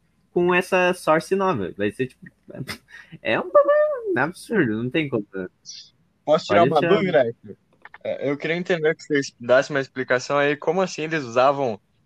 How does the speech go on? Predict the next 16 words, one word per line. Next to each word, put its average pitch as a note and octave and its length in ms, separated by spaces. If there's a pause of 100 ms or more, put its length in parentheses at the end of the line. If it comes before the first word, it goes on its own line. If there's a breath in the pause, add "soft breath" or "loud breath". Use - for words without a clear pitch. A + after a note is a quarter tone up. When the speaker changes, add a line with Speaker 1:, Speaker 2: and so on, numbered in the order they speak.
Speaker 2:
eles A#2+ 120
usavam C#3 440
os A#2 180
moldes C3+ 500
desse A#2+ 460
jogo C#3 480
pra C3 280
Speaker 1:
Não C3+ 60
Speaker 2:
fazer D#3 280
Speaker 1:
é F3 40
Speaker 2:
o - 20
Speaker 1:
um F3 80
Speaker 2:
sete, E3 140
Speaker 1:
molde, A#2+ 500
Speaker 2:
é F#2 80
isso? G2+ 120